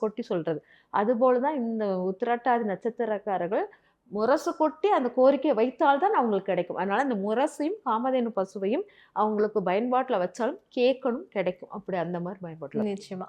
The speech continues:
Speaker 2: அடுத்து வந்து ரேவதி நட்சத்திரக்காரர்கள், இவர்கள் வந்து வெற்றிக்குரிய பயன்பாட்டுக்கு பயன்படுத்தக்கூடிய குறியீடுகள் அப்படின்னா என்ன?
Speaker 1: ரேவதி நட்சத்திரக்காரர்கள் ரெண்டு மீன்கள், ஒரு மீனின் வாய் வந்து இன்னொரு மீனின் வாலை பிடிக்கிற மாதிரி இருக்கும். இப்படி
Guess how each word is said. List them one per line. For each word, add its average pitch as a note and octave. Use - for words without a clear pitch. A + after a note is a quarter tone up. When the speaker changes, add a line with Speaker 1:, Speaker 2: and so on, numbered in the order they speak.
Speaker 2:
அடுத்து G4+
வந்து E4+
ரேவதி D#4
நட்சத்திரக்காரர்கள், F3
இவர்கள் G4
வந்து B3
வெற்றிக்குரிய C4+
பயன்பாட்டுக்கு B3+
பயன்படுத்தக்கூடிய A3
குறியீடுகள் A3
அப்படின்னா E3+
என்ன? D#3
Speaker 1:
ரேவதி G#4
நட்சத்திரக்காரர்கள் B3
ரெண்டு C#4
மீன்கள், B3
ஒரு B3
மீனின் E4+
வாய் A#3+
வந்து D#4+
இன்னொரு C4+
மீனின் C4
வாலை A3+
பிடிக்கிற G3+
மாதிரி G3
இருக்கும். -
இப்படி C#4+